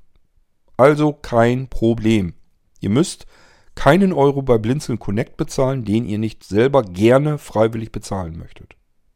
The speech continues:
So, Business List habe ich euch erzählt. Egal, wann ihr diesen Podcast hier hört, das geht bis zum einunddreißigsten zwölften zweitausendeinundzwanzig. Dann geht's los, dass ihr euch bitte, ähm,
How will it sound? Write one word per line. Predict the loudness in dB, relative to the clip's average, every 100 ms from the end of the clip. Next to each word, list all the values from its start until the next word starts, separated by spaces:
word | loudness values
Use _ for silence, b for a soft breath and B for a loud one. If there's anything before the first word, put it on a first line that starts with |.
| _ _ _ _ _ _ _ _ B B B B B B B B B B B B B B _ _ -4
So, | 2 4
Business | 4 4 4 2
List | 0 0 0
habe | 0
ich | 2
euch | 0
erzählt. | 0 0 -2 -2
Egal, | 2 4 6 6
wann | 4 2
ihr | 2 2
diesen | 0 -4 -2
Podcast | 0 0 -2 -4 -2
hier | -4 2
hört, | 2 0 -4 2
das | 2 2 -4
geht | -2 -2 -4 -10
bis | -6 -6
zum | -6
einunddreißigsten | -4 -2 0 -2 -2 -6 -6
zwölften | -4 4 4 4 -2 -2 -2
zweitausendeinundzwanzig. | -4 0 2 2 0 -4 -2 -2 -2 -6 -4 -6 -2 -2 -2 -2 -6 -6 -14 _ _ _
Dann | 4 4 4
geht's | 0 -2
los, | 2 2 0 -6 -12 -14 -14
dass | -12 -12 -14 -16 -16 -4
ihr | 0 2
euch | 0 -2
bitte, | -2 2 2 0 b b b -20 -4
ähm, | 0 2 2 -2